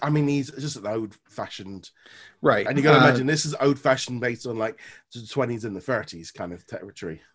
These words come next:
Speaker 2: Right. I, I say the bad guy because it's from our modern perspective. In the,
Speaker 1: Yeah.
Speaker 2: in the nineteen sixties, obviously, I think most men agreed with him, but he, he got in front of Congress and he said, "You know what?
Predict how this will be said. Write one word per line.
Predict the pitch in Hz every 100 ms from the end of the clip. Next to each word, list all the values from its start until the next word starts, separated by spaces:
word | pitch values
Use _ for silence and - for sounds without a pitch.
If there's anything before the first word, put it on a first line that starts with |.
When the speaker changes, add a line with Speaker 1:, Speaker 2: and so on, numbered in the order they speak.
| -
Speaker 2:
Right. | 147 123 117 -
I, | 156 156
I | 175
say | 170 202
the | 180
bad | 165 160 143
guy | 156 147 147
because | 139 135 139 131 120 - -
it's | 135 127
from | - 135
our | 127
modern | 117 123 123 139 139
perspective. | - 143 - 143 139 151 151 143 - -
In | 156 131
the, |
Speaker 1:
Yeah. | 127 123 -
Speaker 2:
in | -
the | 139
nineteen | 139 143 139 139
sixties, | 123 139 131 131 123
obviously, | 127 127 123 - 123 120 - -
I | 131
think | 127 127 127
most | 127 113 -
men | 120 117 120 -
agreed | 127 131 127 120
with | 117
him, | 135 110 110 _
but | - 123 120
he, | 143 127 123 - - - _ -
he | 135
got | 135 139
in | 135
front | 151
of | 143
Congress | - 147 160 208 214
and | -
he | 180
said, | - 139 131
"You | 135
know | 147
what? | 175 -